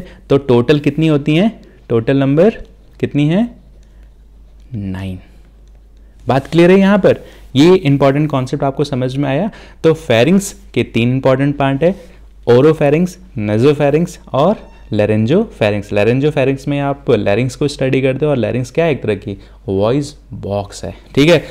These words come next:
अब इस वॉइस बॉक्स का क्या काम है बच्चे? तो आप सभी को मालूम है कि ये क्या प्रोड्यूस करेंगे, क्या प्रोड्यूस करेंगे? प्रोड्यूस साउंड, ठीक है। और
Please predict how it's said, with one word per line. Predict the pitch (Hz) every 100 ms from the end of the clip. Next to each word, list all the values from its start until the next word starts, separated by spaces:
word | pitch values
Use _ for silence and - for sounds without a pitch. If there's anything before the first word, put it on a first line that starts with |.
| - 143
अब | 160 -
इस | 165 -
वॉइस | 123 110 156 143
बॉक्स | 131 143 -
का | 165
क्या | - 113 120
काम | 139 147 151
है |
बच्चे? | 151 147 170 - - - -
तो |
आप | - 113 120
सभी | - 113 143
को | 147
मालूम | 127 117 120 123
है | 147 180 - -
कि | 131
ये | 127
क्या | 131 110 123
प्रोड्यूस | 135 135 156 156
करेंगे, | 165 160 151 110 - - - - - - _ -
क्या | - 120
प्रोड्यूस | - 147 160 156
करेंगे? | - 165 175 175 120 - - - - - -
प्रोड्यूस | 113 110 147 214 - - - - - - - - - - - -
साउंड, | - - 107 104 87 - - - -
ठीक | 139
है। | 180 - - - - -
और | 135 180